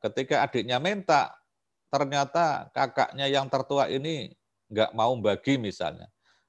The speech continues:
Nah, ini bisa nuntut ke pengadilan agama. Atau yang paling sering terjadi, kakak tertua sudah meninggal, nah, tinggal ahli warisnya dari kakak itu. Nah, mungkin anak-anaknya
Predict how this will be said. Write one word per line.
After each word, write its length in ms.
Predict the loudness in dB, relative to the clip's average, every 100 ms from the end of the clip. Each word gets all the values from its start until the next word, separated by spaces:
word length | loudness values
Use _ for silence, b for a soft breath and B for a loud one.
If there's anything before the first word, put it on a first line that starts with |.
| -6
Nah, 320 | -4 -4 -6
ini 160 | -6 -6
bisa 320 | -4 -2 0
nuntut 400 | 0 -2 -4 -2 2
ke 320 | 4 4 -2 -18 _
pengadilan 540 | -6 -4 -2 -2 -4 -4
agama. 540 | -8 -8 -10 -12 -20 _ _ _ _ _ _ -6
Atau 260 | -2 0
yang 240 | 2 2 2
paling 240 | 2 2
sering 240 | 0 0 0
terjadi, 540 | 0 4 2 2 0
kakak 320 | 0 2 0
tertua 400 | 0 -2 2 2
sudah 300 | 2 2 2 2
meninggal, 640 | -4 -4 2 4 4 -2 _ _ _ _ _
nah, 420 | -4 0 0 -2 -2
tinggal 440 | -2 4 4 6
ahli 260 | 2 2 4
warisnya 460 | 4 4 0 -4
dari 320 | 0 2 2 0
kakak 340 | 0 -2 -2
itu. 400 | -6 -6 -8 -8 -16 _ _ _ _
Nah, 160 | -2 0
mungkin 460 | -2 -4 -4 -2
anak-anaknya 640 | 0 0 2 2 2 0